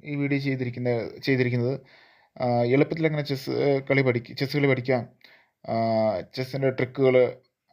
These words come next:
ആ, ട്രാപ്സ്, ഇതെല്ലാം അതിനകത്ത് പറയുന്നുണ്ട്. പിന്നെ തുടക്കം മുതൽ, ആ, ഒരു ബേസിക് ആയിട്ടുള്ള കാര്യങ്ങൾ മുതൽ, ആ, പഠിപ്പിക്കുന്നൊരു, കൊച്ചു കുട്ടികൾക്ക് മുതൽ പ്രായമായവർക്ക് വരെ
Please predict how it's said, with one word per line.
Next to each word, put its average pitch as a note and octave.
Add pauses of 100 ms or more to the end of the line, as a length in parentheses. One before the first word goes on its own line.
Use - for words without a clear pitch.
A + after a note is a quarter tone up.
ആ, B2+
ട്രാപ്സ്, B2 (180)
ഇതെല്ലാം E3+ (380)
അതിനകത്ത് D#3+
പറയുന്നുണ്ട്. C3+ (440)
പിന്നെ D#3+
തുടക്കം F#3
മുതൽ, D#3 (280)
ആ, A#2+ (480)
ഒരു C#3+
ബേസിക് C#3+
ആയിട്ടുള്ള D#3+
കാര്യങ്ങൾ D3
മുതൽ, D3+ (420)
ആ, C#3 (360)
പഠിപ്പിക്കുന്നൊരു, C3+ (880)
കൊച്ചു D#3+
കുട്ടികൾക്ക് E3+
മുതൽ D#3
പ്രായമായവർക്ക് D3+
വരെ C#3+